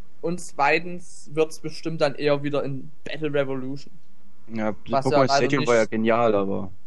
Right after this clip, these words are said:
Speaker 1: Obwohl Battle Revolution von den, von Grafik und Kampf so her ja, äh, gut, äh, sehr gut war, aber halt, da, es war kein Umfang da.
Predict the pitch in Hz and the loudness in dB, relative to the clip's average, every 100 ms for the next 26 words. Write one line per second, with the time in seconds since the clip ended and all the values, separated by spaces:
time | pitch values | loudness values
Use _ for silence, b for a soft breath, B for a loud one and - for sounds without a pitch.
0 | - - - - 156 190 233 220 202 208 | -6 -6 -6 -4 2 6 6 6 4 4
1 | 190 151 151 202 247 220 156 147 139 92 | 0 0 0 -2 -2 -2 -2 -2 -2 -4
2 | - 127 131 - 190 233 233 - 160 147 | -6 -6 -4 0 0 0 -4 -4 -4 -4
3 | 143 - 139 202 - 208 208 190 156 139 | -4 -4 -2 -4 -4 0 2 4 4 2
4 | - - - - - 139 143 123 127 - | -4 -6 -6 -6 -2 0 0 0 -4 -6
5 | 160 269 302 - 156 143 147 240 - 147 | -4 -2 -2 0 2 2 2 0 0 2
6 | 131 139 135 139 - - - - 127 - | 2 2 0 0 -2 -6 -6 -4 -4 -4
7 | - 143 - 143 143 156 190 254 185 147 | -6 -6 -4 -2 -2 -2 -2 0 0 0
8 | 131 123 | 0 0